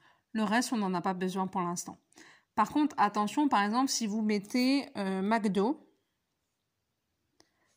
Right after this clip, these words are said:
vous n'allez pas avoir de McDo parce que McDo, c'est une marque.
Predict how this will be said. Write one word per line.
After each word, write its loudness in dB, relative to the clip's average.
vous -2
n'allez 4
pas 6
avoir 4
de -2
McDo 2
parce -6
que -4
McDo, 0
c'est 2
une 2
marque. -4